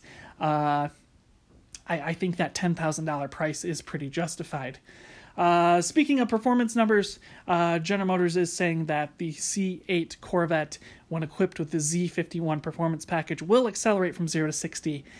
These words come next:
in less than three seconds. Uh, top speed is gonna be probably north of two hundred miles an hour. Uh, these things are probably gonna pull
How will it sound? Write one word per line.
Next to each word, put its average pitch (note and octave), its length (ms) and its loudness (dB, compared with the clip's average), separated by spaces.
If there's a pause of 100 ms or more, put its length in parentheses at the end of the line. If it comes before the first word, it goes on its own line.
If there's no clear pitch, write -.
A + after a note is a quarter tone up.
(180)
in D3+ 140 -4
less E3+ 320 0
than F3 160 0
three D#3+ 180 -4
seconds. G#3+ 600 2 (340)
Uh, D3 420 -2
top - 240 -6
speed G3 300 0
is E3 80 2
gonna F3 160 2
be E3+ 100 2
probably F#3+ 400 2
north F3 300 0
of E3+ 80 -2
two F#3+ 160 -2
hundred F3 180 0
miles E3+ 320 2
an E3+ 80 0
hour. E3 320 0 (380)
Uh, C#3+ 560 -2
these F3+ 240 -4
things F3+ 260 0
are E3+ 140 2
probably F#3 320 2
gonna F3 160 -2
pull F3+ 460 0